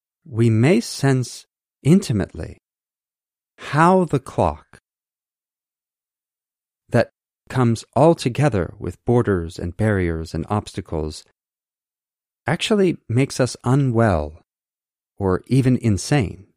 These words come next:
We may sense intimately how localizing and atomizing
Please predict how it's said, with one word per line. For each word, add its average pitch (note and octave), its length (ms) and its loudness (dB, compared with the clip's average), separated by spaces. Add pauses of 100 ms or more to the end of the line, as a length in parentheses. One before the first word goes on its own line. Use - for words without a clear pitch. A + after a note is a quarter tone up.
(1700)
We B2+ 160 4
may D3 420 4
sense - 680 -4 (480)
intimately A#2 680 0
how A#2 340 0 (500)
localizing G2 1120 0 (760)
and G#2 200 -4
atomizing G2 920 0